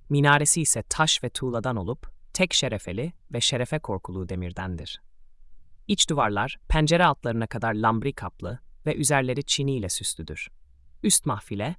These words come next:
sol taraftaki müezzin mahfilinden çıkılır ve dört ahşap direğe oturtulmuştur. Sağ ve sol duvarlarda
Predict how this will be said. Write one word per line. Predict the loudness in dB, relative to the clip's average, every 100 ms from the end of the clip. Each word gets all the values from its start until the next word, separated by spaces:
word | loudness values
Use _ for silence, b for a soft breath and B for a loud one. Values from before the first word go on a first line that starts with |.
| -10
sol | -2 4 4
taraftaki | 4 -2 -2 -8 -4
müezzin | 0 2 2 2 0
mahfilinden | 0 -4 -6 -4 -4 -4
çıkılır | -4 -6 -6 -6 -8 -12 -6
ve | -2 2
dört | 4 4 0
ahşap | -4 0 0 -2 -2
direğe | -2 0
oturtulmuştur. | -2 -6 -12 -8 -8 -8 -10 -12 -14 -18 -20 -20 -18 2
Sağ | 8 8 8
ve |
sol | 6 2 0
duvarlarda | 0 0 0 -2 -2 -6